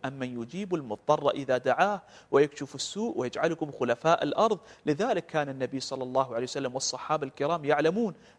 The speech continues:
أن مقاليد جميع الأمور بيد الله عز وجل، خزائنه ملأى، يده سحاء الليل والنهار،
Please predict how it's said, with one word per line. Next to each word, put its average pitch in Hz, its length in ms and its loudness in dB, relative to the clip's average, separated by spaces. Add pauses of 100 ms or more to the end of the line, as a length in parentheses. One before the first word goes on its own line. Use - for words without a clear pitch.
أن 170 220 -2
مقاليد 175 520 -4
جميع 202 360 -4
الأمور 196 320 0
بيد 139 260 -2
الله 123 280 -2
عز 123 300 -4
وجل، 113 440 0 (220)
خزائنه 131 720 -4
ملأى، 190 540 0
يده 135 380 -2
سحاء - 500 -2
الليل 160 440 -4
والنهار، 139 640 -2